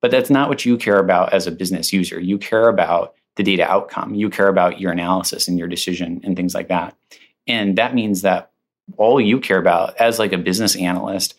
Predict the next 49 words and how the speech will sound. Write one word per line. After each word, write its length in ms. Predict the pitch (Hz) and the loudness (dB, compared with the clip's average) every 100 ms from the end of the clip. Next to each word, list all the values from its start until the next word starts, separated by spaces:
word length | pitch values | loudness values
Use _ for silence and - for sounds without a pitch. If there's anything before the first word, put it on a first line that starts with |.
| _ | _
you 100 | - | -2
don't 120 | 127 135 | 0 2
care 160 | 98 | 2
about 300 | 92 85 85 | 4 2 2
all 160 | - 95 | 4 2
this 180 | 92 - | 2 -2
Java 540 | - 87 92 90 90 | 0 0 2 4 4
sea 180 | 90 95 | 2 0
of 80 | 90 | 0
objects 460 | 92 90 90 90 | 0 0 0 -2
nonsense 540 | 92 90 92 87 90 - | -2 -2 -2 -4 -4 0
that 300 | 92 87 - _ _ - | 2 0 -4 _ _ -2
those 200 | 104 92 | 0 2
engineers, 760 | 95 92 98 98 90 90 - _ _ - | -2 2 2 4 2 0 -6 _ _ -4
uh, 440 | 101 87 85 - - | 0 2 2 0 0
are 120 | 90 | 0
working 340 | 104 113 92 | 0 0 -2
on. 280 | 90 90 92 _ _ | -2 -6 -12 _ _
You 180 | 107 117 | -2 0
care 160 | 110 | 2
about 400 | 95 87 87 - _ - | 4 4 2 0 _ -6
the 60 | |
data. 400 | - 143 85 92 - _ _ _ _ | 0 2 2 -2 -8 _ _ _ _
Um, 400 | 117 101 92 92 - _ | 0 2 0 -4 -14 _
people 240 | - 165 160 | -4 2 4
have 100 | 127 | 6
realized 320 | 131 101 95 | 6 6 6
that 260 | 92 95 113 | 4 4 0
and 100 | 104 | 0
started, 420 | 110 101 95 98 | 2 2 2 0
you 100 | 117 | -4
know, 220 | 95 - _ _ _ | -4 -8 _ _ _
moving 340 | 147 143 131 123 | 2 4 6 4
much 180 | 107 107 | 2 2
more 160 | 104 | 0
towards 400 | 98 101 90 90 | 2 0 0 -2
data 420 | - _ 101 101 | -6 _ 0 2
engineering. 680 | 98 92 101 98 98 92 92 | 2 0 0 0 0 -2 -2
Like, 200 | 98 95 | -2 -4
E 40 | 131 | -4
T 200 | - 101 | 0 4
L 160 | 92 | 4
became 280 | 95 92 95 | 2 0 0
a 60 | 87 | 0
whole 200 | 95 90 | -2 -4
thing 380 | - 90 95 90 | 0 0 0 0
five 260 | 87 87 | -2 -2
years 240 | 85 87 92 | -4 -6 -2
ago. 420 | 90 87 87 | 2 4 2